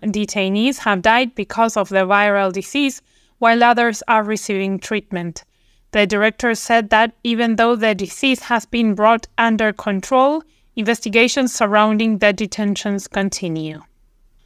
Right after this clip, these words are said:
On Tuesday the nineteenth, the commission revealed more details after a visit to the shelters.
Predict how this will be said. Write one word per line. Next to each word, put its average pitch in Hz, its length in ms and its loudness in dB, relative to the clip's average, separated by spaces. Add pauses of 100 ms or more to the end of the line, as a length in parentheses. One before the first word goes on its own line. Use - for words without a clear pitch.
(260)
On 247 180 4
Tuesday 254 460 2
the 220 180 4
nineteenth, 226 800 0
the 220 180 0
commission 214 580 0
revealed 202 520 0
more 202 300 2
details 214 640 -2
after 185 360 0
a 180 60 -2
visit 190 560 -2
to - 180 -6
the 185 120 0
shelters. 196 760 0